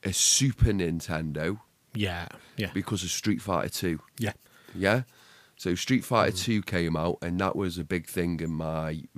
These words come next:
Speaker 1: my childhood.
Speaker 2: Yeah.
Speaker 1: So I got, I got, I, I got gifted, um, the Super Nintendo.
Speaker 2: Still got my snes.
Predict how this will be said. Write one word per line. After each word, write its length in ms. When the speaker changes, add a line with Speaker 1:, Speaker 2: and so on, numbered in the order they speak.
Speaker 1:
my 200
childhood. 580
Speaker 2:
Yeah. 160
Speaker 1:
So 200
I 60
got, 280
I 100
got, 340
I, 240
I 80
got 200
gifted, 720
um, 800
the 100
Super 400
Nintendo. 560
Speaker 2:
Still 200
got 140
my 120
snes. 220